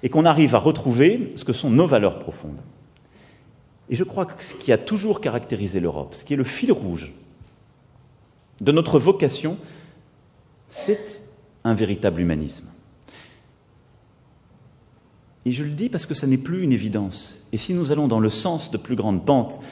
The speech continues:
et si nous continuons à voir le monde tel qu'il va et que je décrivais,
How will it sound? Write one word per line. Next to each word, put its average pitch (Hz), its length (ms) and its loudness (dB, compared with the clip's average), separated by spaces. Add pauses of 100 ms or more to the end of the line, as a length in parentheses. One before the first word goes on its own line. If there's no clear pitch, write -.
(340)
et 92 60 -8
si - 160 -4
nous 135 100 4
continuons 131 440 2
à 98 60 4
voir 95 380 0
le 104 100 0
monde 117 300 4
tel 92 160 -2
qu'il 87 160 -6
va 92 140 2
et 85 40 0
que 82 60 -6
je 80 40 -6
décrivais, 147 500 -4